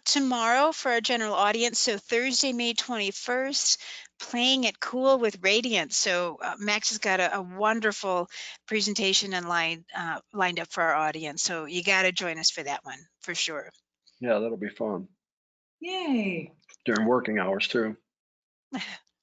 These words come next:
Speaker 2: Huh. Well, thanks, Mary, for that nice wrap up, and Kevin and John and Tim and the Mechanical Hub people for sponsoring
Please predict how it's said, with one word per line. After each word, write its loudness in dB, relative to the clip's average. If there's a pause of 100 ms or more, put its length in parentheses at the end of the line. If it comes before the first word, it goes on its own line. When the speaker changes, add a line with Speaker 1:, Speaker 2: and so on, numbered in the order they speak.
(260)
Speaker 2:
Huh. -6 (920)
Well, 0
thanks, 2
Mary, 2
for 2
that 4
nice 4
wrap 6
up, 4
and -4
Kevin 4
and -2 (380)
John 4
and 0
Tim 2
and 2
the 4
Mechanical 0
Hub 2
people 0
for -2
sponsoring 2